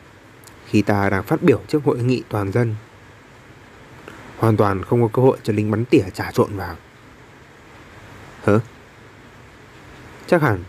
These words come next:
là có kẻ phản bội. Ta hoàn toàn thất vọng. Ông đã giết bao nhiêu người rồi?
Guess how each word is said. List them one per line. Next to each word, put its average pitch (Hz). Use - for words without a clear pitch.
là 92
có 98
kẻ 101
phản 87
bội. 95
Ta 117
hoàn 110
toàn 95
thất 120
vọng. 117
Ông 120
đã -
giết 143
bao 123
nhiêu 113
người 98
rồi? 90